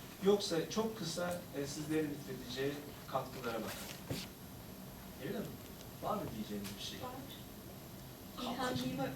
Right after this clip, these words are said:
Speaker 2: <laughs> İlhan Mimaroğlu'nun bir sözünü söylemek istiyorum postmodernizm için. <laughs> Modernizmin postu kaptırmışı diyorum.
Speaker 1: Evet. Ha, bu arada unuttum.
Speaker 2: <laughs> Çok sevindim.
Speaker 1: E, Emin Hanım'ın kitabını getirdim. Ya gelmeden
Speaker 2: Ay,
Speaker 1: biraz
Speaker 2: anladım.
Speaker 1: bakayım dedim.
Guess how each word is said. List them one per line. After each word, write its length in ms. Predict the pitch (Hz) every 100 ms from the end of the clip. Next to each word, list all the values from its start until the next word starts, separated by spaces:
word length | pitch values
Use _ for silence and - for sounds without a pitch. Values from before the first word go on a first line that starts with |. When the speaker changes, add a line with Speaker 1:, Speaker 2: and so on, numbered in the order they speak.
| 330 - - -
Speaker 2:
<laughs> 0 |
İlhan 340 | 330 339 330
Mimaroğlu'nun 680 | 311 311 302 277 269 262 247 226
bir 420 | 254 254 - 262
sözünü 340 | 240 262 247
söylemek 460 | 247 214 190 196 208
istiyorum 360 | - 214 214 214 -
postmodernizm 960 | - - 226 196 220 214 - 202 240 220 -
için. 200 | - - - - -
<laughs> 280 | - -
Modernizmin 800 | 208 214 208 214 214 220 196 190 220
postu 280 | 202 - -
kaptırmışı 680 | 190 - - 170 190 - 180
diyorum. 380 | 165 - - - -
Speaker 1:
Evet. 140 | 113 95 - - - -
Ha, 180 | - 170 -
bu 100 | 220
arada 360 | 277 226 160 175 - - - -
unuttum. 440 | 185 240 - 190 196
Speaker 2:
<laughs> 200 | - -
Çok 200 | - 214
sevindim. 320 | - - - - 160 -
Speaker 1:
E, 40 |
Emin 320 | 156 170 190
Hanım'ın 380 | 208 214 220 220
kitabını 400 | 220 208 214 240
getirdim. 500 | 220 202 175 143 202 208 170
Ya 140 | 170
gelmeden 480 | 165 214 214 196 202
Speaker 2:
Ay, 40 |
Speaker 1:
biraz 160 | 196 196
Speaker 2:
anladım. 80 | 185
Speaker 1:
bakayım 400 | 185 202 220 202
dedim. 280 | 143 113